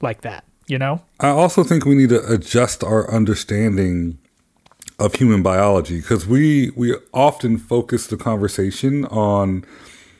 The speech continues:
Speaker 2: people who ch-, choose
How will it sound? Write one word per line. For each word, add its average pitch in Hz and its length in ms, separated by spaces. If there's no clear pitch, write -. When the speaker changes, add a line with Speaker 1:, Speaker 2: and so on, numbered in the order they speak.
Speaker 2:
people 127 340
who 101 600
ch-, - 260
choose 123 920